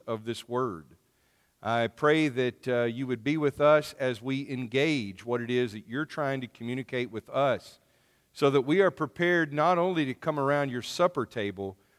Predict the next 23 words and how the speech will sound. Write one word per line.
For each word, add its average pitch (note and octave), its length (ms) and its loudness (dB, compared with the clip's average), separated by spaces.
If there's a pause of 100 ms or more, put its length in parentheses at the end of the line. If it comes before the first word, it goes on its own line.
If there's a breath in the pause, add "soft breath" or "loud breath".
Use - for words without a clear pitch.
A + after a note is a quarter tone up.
(100)
but A#2 100 -2
we're D3+ 160 2
prepared E3+ 680 -2
to A2 440 -8 (220)
move F3 300 2
out E3 260 4
into D3+ 300 -4
this G#2+ 260 -6
world G2 460 -4 (400)
with - 160 -6
an A2 140 -6 (200)
uncanny F3 600 -2
hope A#2+ 460 -4
that G2+ 180 -12
comes C3 340 -4
from C3 240 -8
knowing A2 360 -2
that G2+ 200 -10
you A#2+ 180 -6
are A2 520 2
a G#2+ 140 -6 (120)
good A2+ 440 -6 (300)
God. E2+ 380 -2